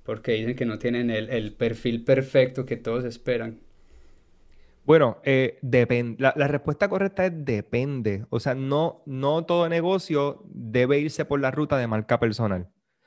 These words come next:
Speaker 2: Por ejemplo, si yo vendo celulares, yo no necesito ser una marca personal.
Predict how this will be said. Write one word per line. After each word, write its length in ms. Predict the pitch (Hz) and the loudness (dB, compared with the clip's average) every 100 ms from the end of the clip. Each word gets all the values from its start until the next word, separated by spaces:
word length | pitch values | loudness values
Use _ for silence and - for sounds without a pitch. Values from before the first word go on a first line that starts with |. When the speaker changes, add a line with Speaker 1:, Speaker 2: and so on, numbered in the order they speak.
| _ _ _ | _ _ _
Speaker 2:
Por 160 | 104 | 2
ejemplo, 380 | 110 135 135 117 | 4 2 2 0
si 180 | - 113 | 2 0
yo 160 | 113 | 4
vendo 600 | 113 135 147 143 147 147 | 4 2 2 4 6 6
celulares, 680 | 139 156 147 151 170 131 117 - _ _ _ _ - | 4 2 4 4 4 4 0 -8 _ _ _ _ -16
yo 260 | 110 113 | -2 2
no 120 | 127 | 2
necesito 840 | 151 170 156 151 147 135 120 - _ _ | 0 -2 0 0 2 2 2 -2 _ _
ser 220 | - 127 | 0 2
una 140 | 135 | 2
marca 280 | 120 113 113 | -2 0 0
personal. 520 | 104 98 98 113 143 | 0 -4 -4 -4 -6